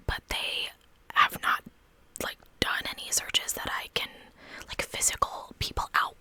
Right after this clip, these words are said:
walking, you know, a couple feet apart, et cetera, et cetera.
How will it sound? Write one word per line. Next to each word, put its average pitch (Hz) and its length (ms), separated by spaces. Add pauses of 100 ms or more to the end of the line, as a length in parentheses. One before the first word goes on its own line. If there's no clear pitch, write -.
(240)
walking, - 640
you - 80
know, - 240
a - 40
couple - 260
feet - 220
apart, - 320
et - 100
cetera, - 280
et - 120
cetera. - 260